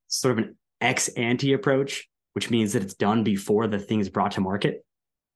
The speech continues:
Uh, another approach is, uh, to deter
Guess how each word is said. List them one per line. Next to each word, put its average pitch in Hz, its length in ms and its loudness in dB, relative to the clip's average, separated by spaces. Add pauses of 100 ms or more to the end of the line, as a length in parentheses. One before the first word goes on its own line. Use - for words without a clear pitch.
(500)
Uh, 107 300 2
another 147 340 4
approach 143 400 2
is, 113 460 0
uh, 110 340 2
to 117 440 2
deter 117 720 0